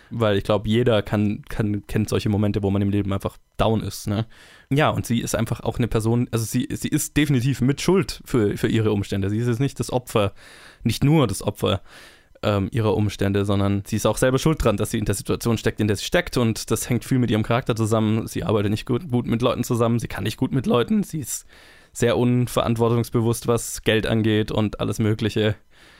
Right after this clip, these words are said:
Und im Prinzip ist sie einfach so eine Misanthropin, die einfach in Ruhe gelassen werden will. Ah, ihr Charakter ist wahnsinnig faszinierend, wie ich fand. Also, ich fand's spannend, ihr dabei zuzuschauen. Und, ähm,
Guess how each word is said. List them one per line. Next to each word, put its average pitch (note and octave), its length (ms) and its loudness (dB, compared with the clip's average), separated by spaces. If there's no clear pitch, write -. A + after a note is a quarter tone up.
Und G#2 720 2
im A#2+ 100 2
Prinzip C3+ 360 0
ist B2 120 0
sie C3 140 2
einfach A#2+ 200 2
so A#2+ 140 0
eine A2+ 280 2
Misanthropin, A#2+ 760 0
die A2 140 2
einfach G#2 160 0
in A2 80 0
Ruhe A2+ 200 2
gelassen G#2 320 0
werden G2+ 240 2
will. G2+ 140 2
Ah, A2+ 340 -2
ihr A2+ 100 -2
Charakter - 400 -2
ist - 460 -6
wahnsinnig A#2+ 400 2
faszinierend, A#2 520 0
wie G2+ 40 -6
ich G2 100 -6
fand. G2+ 320 -2
Also, G#2+ 360 0
ich - 120 -12
fand's B2 180 0
spannend, A2+ 360 0
ihr - 120 -4
dabei G#2+ 200 2
zuzuschauen. G#2 640 -4
Und, F#3 360 -4
ähm, G#2+ 360 0